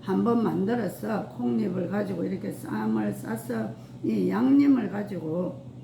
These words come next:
쌈을 싸잡술 때 여름에는 입맛이 없잖아요. 그러니까 땡초를 하나씩 넣으면 됩니다. 넣어서 땡초를 갖다가 넣어서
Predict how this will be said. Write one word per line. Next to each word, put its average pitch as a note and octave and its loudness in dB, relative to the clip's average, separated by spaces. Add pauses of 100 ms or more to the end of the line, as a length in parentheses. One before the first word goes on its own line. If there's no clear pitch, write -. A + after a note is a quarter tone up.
(960)
쌈을 B3+ 4
싸잡술 A3 -4
때 G#3 0
여름에는 A#3 2
입맛이 C4+ 2
없잖아요. G3 0 (380)
그러니까 C4 4
땡초를 B3 4
하나씩 A3+ -2
넣으면 G#3+ 2
됩니다. D#3+ -2 (360)
넣어서 F#3 0 (240)
땡초를 A3 -2
갖다가 F3+ -4
넣어서 G3 -2